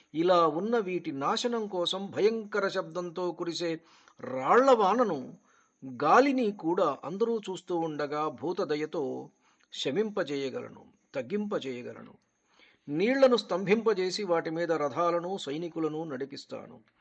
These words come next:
దేవదానవుల భావాలన్నింటినీ తెలిసి నేను ఆచరణలో పెట్టగలను. దివ్యశక్తులు, రాక్షస శక్తులు నేనొక్కడినే చెయ్యగలను. దివ్యశక్తులు, రాక్షస శక్తులు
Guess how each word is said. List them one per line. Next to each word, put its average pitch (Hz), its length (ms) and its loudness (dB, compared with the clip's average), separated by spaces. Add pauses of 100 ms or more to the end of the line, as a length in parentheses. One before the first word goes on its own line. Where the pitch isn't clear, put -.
(420)
దేవదానవుల 220 760 6
భావాలన్నింటినీ 196 1040 2
తెలిసి 151 600 -6 (440)
నేను 139 600 -6
ఆచరణలో 175 580 -4
పెట్టగలను. 117 580 -10 (800)
దివ్యశక్తులు, 196 880 -2
రాక్షస 190 560 -6
శక్తులు 170 600 -6 (600)
నేనొక్కడినే 208 1300 0
చెయ్యగలను. 135 680 -8 (1500)
దివ్యశక్తులు, 208 840 -4
రాక్షస 202 440 -6
శక్తులు 170 640 -8